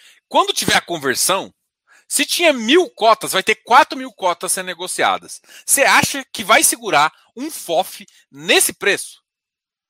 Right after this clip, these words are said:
O que que acontece? É que nego começa a comprar, aí sobe quatro por cento, aí vem mais gente que não tá entendendo porra nenhuma do mercado e compra e leva o preço. Depois, "Ah, mas por que que o Kizu caiu? Por que que o Kizu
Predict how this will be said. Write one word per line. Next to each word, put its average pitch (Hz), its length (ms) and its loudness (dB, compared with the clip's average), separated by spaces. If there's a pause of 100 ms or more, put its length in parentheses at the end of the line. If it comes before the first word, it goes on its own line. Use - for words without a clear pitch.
(100)
O - 100 -20
que - 40 -10
que 440 80 2
acontece? 214 560 -2
É - 60 -4
que 403 180 -8
nego 247 320 0
começa 240 380 0
a 226 40 -6
comprar, 190 580 2
aí 277 240 2
sobe 214 320 0
quatro 170 320 2
por 135 80 -18
cento, - 320 -2 (180)
aí 240 140 0
vem 302 140 -2
mais 269 340 2
gente 233 220 -6
que 262 80 -16
não 254 120 -14
tá 254 80 -2
entendendo 277 460 -6 (100)
porra 349 360 -6
nenhuma 320 280 -12
do 262 60 -12
mercado 214 420 0 (240)
e - 80 -10
compra 233 360 -6
e - 20 -4
leva 254 220 2
o 285 60 -14
preço. 170 260 0
Depois, - 720 0 (120)
"Ah, 440 140 2
mas 415 100 -2
por 381 120 -8
que 440 140 0
que - 60 -20
o - 40 -20
Kizu 349 320 -4
caiu? 285 400 0
Por 285 120 -20
que 311 140 0
que 349 60 -8
o 349 40 -20
Kizu 277 160 -14